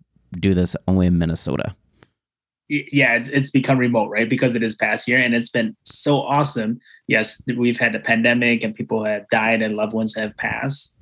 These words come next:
Speaker 2: Uh, but, you know, for me, I get to look at it from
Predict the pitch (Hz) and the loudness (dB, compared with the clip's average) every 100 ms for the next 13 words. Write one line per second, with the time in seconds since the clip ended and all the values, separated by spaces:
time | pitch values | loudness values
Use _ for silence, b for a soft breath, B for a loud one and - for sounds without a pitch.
0 | - - 107 - - 123 110 117 127 117 | -18 -14 -12 -12 -4 0 0 -2 -2 0
1 | 113 - b b _ 135 139 147 120 117 | 0 -4 b b _ -4 0 2 4 4
2 | 123 - - 117 117 113 123 - 117 117 | 2 -4 -4 -2 0 0 -2 0 0 0
3 | 113 110 113 110 107 - | 0 -2 -2 0 0 -2